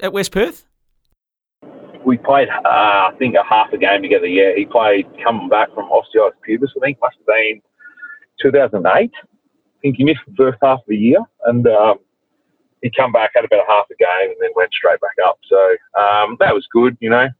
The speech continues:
Speaker 2: ticked a little box for us, I guess. It would have been nice to play at the Vannies, but that's for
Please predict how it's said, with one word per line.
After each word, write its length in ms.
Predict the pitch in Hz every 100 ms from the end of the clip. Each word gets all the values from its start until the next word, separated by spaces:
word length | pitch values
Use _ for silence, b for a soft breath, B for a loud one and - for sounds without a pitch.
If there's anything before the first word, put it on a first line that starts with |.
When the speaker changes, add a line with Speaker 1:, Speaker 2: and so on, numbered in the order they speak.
| _
Speaker 2:
ticked 180 | 127 -
a 60 | 101
little 220 | 113 101
box 260 | 110 113 _
for 100 | 113
us, 60 | 113
I 60 | 110
guess. 160 | 113 113
It 40 |
would 120 | 135 139
have 60 |
been 180 | 123 113
nice 180 | 117 120
to 120 | -
play 120 | - 113
at 80 | -
the 120 | 104
Vannies, 260 | 107 101 -
but 100 | 104 - _ B B B B -
that's 200 | 117
for 60 | -